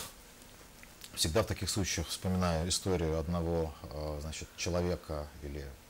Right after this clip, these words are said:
бога-человека из глуши на обочине великой мировой империи, да,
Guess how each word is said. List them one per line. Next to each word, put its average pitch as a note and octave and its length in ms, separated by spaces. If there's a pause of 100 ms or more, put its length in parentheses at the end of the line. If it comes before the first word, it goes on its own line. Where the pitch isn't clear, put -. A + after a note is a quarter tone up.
бога-человека D#2 880 (100)
из - 480 (360)
глуши F2+ 640
на E2 380
обочине D#2+ 640 (720)
великой E2 540
мировой E2+ 340
империи, A#2+ 460 (160)
да, A#2 260